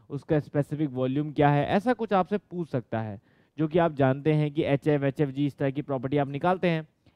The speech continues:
कैलकुलेशन वाइज स्टीम टेबल के through। लेकिन Mollier चार्ट में आपको स्टीम टेबल देखने की ज़रूरत नहीं है बच्चों, आप डायरेक्ट Mollier चार्ट से भी ये वैल्यू निकाल सकते हो। तो Mollier चार्ट हमारा basically होता है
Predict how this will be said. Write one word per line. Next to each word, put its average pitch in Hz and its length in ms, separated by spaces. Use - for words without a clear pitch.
कैलकुलेशन 151 500
वाइज 147 280
स्टीम 156 260
टेबल 160 280
के 151 100
through। 143 220
लेकिन 202 240
Mollier 180 300
चार्ट 180 300
में 202 100
आपको 190 180
स्टीम 190 240
टेबल 190 240
देखने 165 240
की 185 80
ज़रूरत 175 260
नहीं 170 140
है 175 80
बच्चों, 175 240
आप 180 200
डायरेक्ट 147 320
Mollier 147 300
चार्ट 135 300
से 147 100
भी 151 100
ये 170 60
वैल्यू 131 280
निकाल 123 300
सकते 110 240
हो। 107 140
तो 185 80
Mollier 165 320
चार्ट 175 340
हमारा 160 300
basically 160 500
होता 143 280
है 156 180